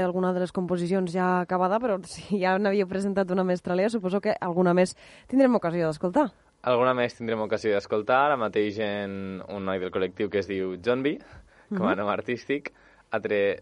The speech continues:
Speaker 2: va treure una cançó fora de Locals, que es dia Dime, i ara estem en Locals treballant una altra nova que trobo recordar que encara no té títol, però està bastant acabada i potser a finals d'agost, principis de setembre, també sortirà a la llum.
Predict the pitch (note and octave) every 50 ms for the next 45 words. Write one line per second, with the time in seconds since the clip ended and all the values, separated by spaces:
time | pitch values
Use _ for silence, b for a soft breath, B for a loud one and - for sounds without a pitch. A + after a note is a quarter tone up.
0 | - G2 G2+ F#2+ G2+ G2 G2 G2 G2 F#2+ F2 G2+ F#2+ F#2+ - - G2+ G2 F#2+ F#2+
1 | F#2+ F#2+ G2 G2+ G2+ G2 - _ _ _ _ _ - - _ _ _ _ _ G#2
2 | G2 F#2+ G2+ G2+ G2+ G2+ G#2 G2+ G2+ G2 G2 - - G#2+ G2 - A2 G2+ G2+ G#2+
3 | A#2+ B2+ C#3+ D3 C3 G#2+ G#2+ G2+ - - G2 F#2+ F#2+ F#2+ F#2+ F#2+ F#2+ G2+ G2+ G#2
4 | A2 A#2 - - G#2+ G2 F#2 F#2 F#2+ F#2+ F#2 F#2+ F#2+ F#2 F#2 F#2+ F#2 F2 F#2 F#2+
5 | F2+ F#2 F#2+ F#2 F#2 F#2 F#2 F2 - F#2 F2+ F2+ - E2+ _ _ _ - G2 F#2+
6 | F#2 F#2 G2 F#2 G2 F#2+ F#2+ G2 F2+ F#2 F2+ F#2+ F2+ F2 F#2 F#2 F2+ G2 F#2+ G2+
7 | A2+ A2 B2+ C#3 D#3+ A#3+ - b b b b b b b b b b b b b
8 | - G#2 F#2+ F#2 E2+ - - F#2+ F#2 F#2 F#2+ F#2+ F#2 F#2 F#2+ F#2+ F#2+ F#2+ F#2+ F#2+
9 | F2+ F#2+ F#2 - - - G2 F#2+ G2 G2 F#2+ G#2+ G2+ G#2+ A2 A2+ A#2 B2+ D3+ -
10 | - _ - - G2+ F#2 - F#2 F#2 - - - G2 F#2+ F#2+ F#2+ F#2+ F#2+ G2 F#2+
11 | G2 F#2+ F#2+ F#2+ F#2+ - F#2+ F#2 F#2+ G2 G2 G2+ G2+ F#2+ G2+ G#2 F#2+ G2 A2 A#2
12 | A#2 A#2 A#2+ A#2 - - A2 G#2 - G2 G2+ G2 - - F#2+ F2+ - G#2 G2+ G2+
13 | G2 G#2 G2+ G#2 G2+ F#2 F#2 - - G2 F2 G#2 F2+ E2+ F2 E2+ E2+ F2 F2+ F2+
14 | F2+ F2